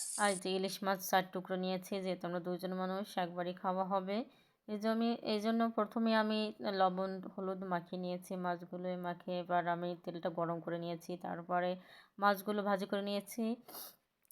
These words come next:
মানে চাল মাছ, ইলিশ মাছ কিন্তু বেশি ভাজি করলে অতটা মজা লাগে না। তরকারির মাছ একটু হালকা ভাজি করলে কিন্তু, আহ, মজা লাগে। আর ভাজি করে যদি খেতে চান, তাহলে কিন্তু একটু কড়া ভাজি ভালো লাগে। তবে ইলিশ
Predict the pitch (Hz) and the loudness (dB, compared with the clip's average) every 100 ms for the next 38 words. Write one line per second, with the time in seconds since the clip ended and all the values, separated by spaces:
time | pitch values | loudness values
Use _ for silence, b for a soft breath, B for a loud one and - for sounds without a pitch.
0 | - 220 220 226 214 226 220 208 202 208 | -6 0 4 10 12 10 4 0 2 2
1 | 208 - 226 220 233 233 - 226 220 226 | 0 -2 -2 -2 -2 -4 -2 -4 -2 -2
2 | 190 185 208 202 196 196 196 202 196 202 | -2 -2 -2 -2 -2 -4 -4 -2 -2 0
3 | 190 185 180 185 180 180 180 180 180 180 | -2 -2 -4 -2 0 0 0 0 0 -2
4 | 196 B B B - 208 202 220 214 226 | -2 B B B 2 2 6 4 4 4
5 | 226 226 220 - 214 202 208 208 - 214 | 4 2 -4 -2 0 4 4 4 2 4
6 | 202 202 196 208 196 190 190 196 190 190 | 4 2 -2 -2 -2 0 -2 -4 -8 -4
7 | 190 185 180 - 190 175 180 180 175 196 | -2 -2 -2 0 0 0 0 0 0 -2
8 | - 180 175 175 - 185 202 202 254 240 | 2 2 2 -6 -4 2 4 2 -2 0
9 | 233 226 226 226 214 214 226 220 214 208 | 0 -2 -4 -4 -6 -2 -2 2 0 0
10 | 202 202 196 196 190 185 185 185 185 190 | -2 -4 -8 -8 -4 2 2 2 0 -2
11 | 185 190 190 190 196 226 B B B B | -2 0 0 -2 -2 -6 B B B B
12 | B 220 214 214 220 | B -4 -2 0 0